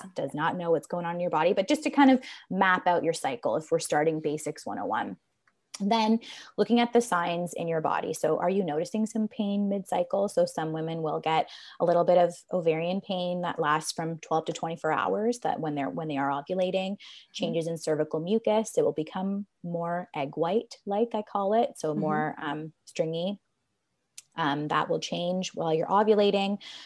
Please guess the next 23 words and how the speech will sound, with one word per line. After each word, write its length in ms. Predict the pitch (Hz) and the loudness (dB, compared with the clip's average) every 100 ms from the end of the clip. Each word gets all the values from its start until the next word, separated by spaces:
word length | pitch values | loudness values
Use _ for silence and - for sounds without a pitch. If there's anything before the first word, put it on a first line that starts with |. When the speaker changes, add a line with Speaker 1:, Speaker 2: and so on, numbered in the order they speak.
| - - | -20 -12
Speaker 1:
change 300 | - 196 165 | -4 -2 0
in 120 | 156 156 | -2 4
body 320 | 254 269 262 | 6 6 6
temperature, 800 | 254 240 226 226 226 214 214 214 | 4 2 0 0 4 6 4 2
change 300 | - - - | -2 -4 -4
in 100 | - | -4
cravings, 600 | 156 214 214 202 202 196 - | -2 2 2 2 0 -4 -2
all 140 | 156 | 0
of 80 | 160 | 2
those 180 | 156 156 | 0 -2
types 280 | - 135 - | -2 -4 -4
of 80 | - | -6
things. 440 | 139 139 143 151 - - - - | -4 -6 -8 -10 -14 -16 -18 -6
Um, 400 | 170 160 170 - | 0 0 0 -4
so 180 | - 180 | 4 4
supporting 720 | 170 165 - 175 175 175 180 - _ _ - | 6 2 4 4 2 -2 -6 -12 _ _ -2
progesterone, 680 | 160 - - - 160 160 160 156 | 0 0 -2 -4 -2 -2 -4 -4
um, 480 | 151 151 160 190 - _ _ _ _ - _ - | -4 -4 -8 -12 -16 _ _ _ _ -20 _ -10
through, 380 | - 151 147 - - | -2 0 0 -4 -10
through 140 | - 156 | -4 -2
making 240 | 156 160 156 | -2 -6 -4
sure 160 | 156 | 0
you're 320 | 151 147 147 | 2 0 -4